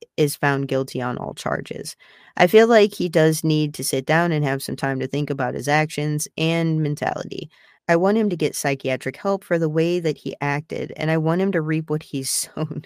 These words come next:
And Jana, I bet you do. Um, that's, that's just an example of, of why it's so difficult to get anything done about domestic violence and human trafficking.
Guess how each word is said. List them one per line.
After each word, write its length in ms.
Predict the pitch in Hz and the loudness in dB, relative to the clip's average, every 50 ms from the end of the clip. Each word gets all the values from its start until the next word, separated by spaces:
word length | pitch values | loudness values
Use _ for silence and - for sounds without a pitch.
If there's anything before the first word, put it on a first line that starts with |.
| _ - | _ -12
And 280 | 156 - - 151 151 | -10 -10 -10 -12 -14
Jana, 380 | - - - 143 147 151 151 143 | -14 -10 -6 -4 -4 -2 -2 -2
I 100 | 139 139 | -4 -4
bet 240 | 143 147 147 139 - | -4 -4 -4 -4 -2
you 160 | 147 147 139 | -4 -6 -6
do. 340 | 127 - 139 135 127 131 135 _ - - - - - - - _ _ - - _ - | -4 -2 -2 -2 -2 -4 -8 _ -16 -20 -20 -20 -20 -20 -20 _ _ -20 -10 _ -2
Um, 440 | 175 175 175 170 160 151 147 143 - - | 0 0 0 0 0 -2 -4 -6 -2 0
that's, 400 | 165 170 202 214 208 - - - _ _ _ _ _ _ _ _ - | 2 2 2 0 -4 -8 -12 -12 _ _ _ _ _ _ _ _ -2
that's 320 | 170 170 196 202 - - | 0 0 0 0 -4 -8
just 320 | - 302 302 285 - - 247 | -6 -4 -4 -4 -4 -4 -2
an 120 | 208 196 | -2 0
example 680 | 156 147 139 135 131 139 135 151 170 165 175 160 147 143 | -2 -2 -4 -4 -4 -4 -2 -2 -2 -2 0 0 0 0
of, 400 | 143 139 135 135 139 139 _ _ _ _ _ _ _ _ _ _ _ _ _ _ - - _ _ _ _ _ _ _ _ _ _ _ _ _ _ _ - | 0 -2 -4 -6 -10 -16 _ _ _ _ _ _ _ _ _ _ _ _ _ _ -20 -20 _ _ _ _ _ _ _ _ _ _ _ _ _ _ _ -4
of 200 | - 156 143 - | -4 -4 -4 -6
why 340 | 147 143 147 143 143 151 156 | -6 -2 -2 0 0 2 0
it's 220 | 165 165 160 - | 0 0 -2 -2
so 180 | - - 170 170 | -2 0 0 0
difficult 480 | 165 175 180 202 - - - 170 160 - | 2 0 -2 -2 -4 -6 -6 -6 -6 -6
to 80 | - 170 | -6 -4
get 180 | 156 160 156 | 0 0 2
anything 680 | 156 160 160 165 170 160 - 170 170 170 170 170 160 160 170 160 | 2 2 0 0 -2 -2 -2 -2 -2 -2 -2 -4 -6 -8 -8 -2
done 260 | 156 190 202 240 214 | 0 2 2 2 2
about 320 | 170 156 147 139 147 - | 0 -2 -2 -2 -4 -4
domestic 500 | - - 156 156 160 160 - - 165 160 | -6 -4 -2 -2 -2 -2 -4 -6 -6 -4
violence 540 | - 151 139 139 147 156 170 175 180 - - | 0 0 0 0 0 -2 -4 -6 -6 -6 -6
and 280 | 160 160 160 160 165 160 _ _ _ _ _ _ _ | -4 -2 -2 -2 -4 -6 _ _ _ _ _ _ _
human 280 | _ - 165 165 165 180 | _ -4 -2 -2 -2 -4
trafficking. 640 | 185 - 226 262 262 - - 160 - 139 135 135 131 | -4 -2 -2 -2 -2 -4 -8 -6 -4 -4 -4 -6 -8